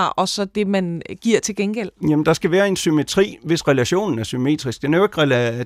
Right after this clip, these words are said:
Speaker 2: den er jo ikke symmetrisk mellem, øh, guder og, og mennesker. Det er derfor, vi drukner vores børn i, i folkekirken. Det kalder vi så, øh, dåb. Og det er jo også et asymmetrisk forhold, der, der eksisterer mellem, øh, børn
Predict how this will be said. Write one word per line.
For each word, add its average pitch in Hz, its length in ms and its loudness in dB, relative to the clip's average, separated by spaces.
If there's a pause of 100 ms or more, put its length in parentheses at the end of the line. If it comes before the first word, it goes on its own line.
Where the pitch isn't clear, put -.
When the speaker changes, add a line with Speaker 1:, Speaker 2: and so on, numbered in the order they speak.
Speaker 2:
den 151 80 2
er 147 40 2
jo 160 60 2
ikke 208 120 -2
symmetrisk 175 580 0
mellem, 147 420 0
øh, 110 260 0
guder 165 280 2
og, 113 480 0
og 127 100 4
mennesker. 131 440 2
Det 160 140 0
er 147 40 0
derfor, 165 260 0
vi 135 100 -4
drukner 127 380 -2
vores 110 200 0
børn 151 320 0
i, 123 160 -4
i 123 100 -4
folkekirken. 127 720 -2
Det 143 100 -4
kalder 143 180 -2
vi 117 120 -6
så, 123 500 0 (200)
øh, - 180 -4
dåb. 202 300 4
Og - 140 -6 (220)
det 160 60 0
er - 0 -
jo 160 100 0
også 202 180 0
et 165 80 -4
asymmetrisk 170 600 -2
forhold, 165 440 -2
der, 131 280 0
der 151 140 -2
eksisterer 147 480 -2
mellem, 131 420 -2
øh, 104 420 -6
børn 175 240 4